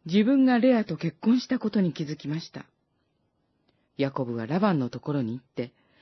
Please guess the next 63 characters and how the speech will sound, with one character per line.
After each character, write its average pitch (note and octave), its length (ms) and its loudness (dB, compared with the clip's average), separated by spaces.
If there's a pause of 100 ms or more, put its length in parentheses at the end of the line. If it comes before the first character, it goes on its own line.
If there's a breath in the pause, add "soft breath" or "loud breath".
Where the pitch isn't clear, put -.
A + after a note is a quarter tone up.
(920 soft breath)
あ C#3+ 80 0
な G3 120 2
た F3 100 -4
は D3+ 100 -2
ど G3 160 4
う D#4 60 4
し - 100 -10
て G#3+ 100 2
こ F3+ 140 -4
ん F3+ 80 2
な F3 100 0
こ E3+ 140 -4
と D#3 160 0
を C#3+ 40 0
私 E3+ 360 -6
に F3 100 2
さ E3+ 140 -6
れ F3+ 100 0
た G3 120 0
の D#3 100 -2
で C#3 100 -6
す - 120 -20
か？ G3+ 200 -4 (680 soft breath)
「私 D3+ 320 -8
は D#3 180 -4 (500 soft breath)
ラ G#3+ 200 0
ケ G4 140 -2
ル D#4 100 2
の F#3+ 140 4
た F3+ 120 -2
め E3+ 100 2
に D#3 120 0
働 G3+ 420 -2
い G3+ 40 -4
た G#3 100 0
の F#3 120 2
で D3+ 80 0
は C#3 100 -2
あ C#3 60 -4
り D3 80 -4
ま D#3 120 -2
せ D#3 140 -6
ん C3+ 80 -6
か。 A#2+ 200 -14 (1000 soft breath)
ど E3+ 120 2
う E3+ 80 2
し - 80 -12
て D3 80 0
私 F3 380 -2
を F3+ 60 2
欺 G3 360 4
い A3+ 80 2
た E3 120 -4
の D#3 80 -2
で D#3 120 -4
す - 120 -16
か？」 G#3+ 180 -8 (480)
と C3 80 -16
言 B2+ 120 -12
い B2+ 40 -12
ま C3 140 -16
し - 120 -20
た。 - 100 -20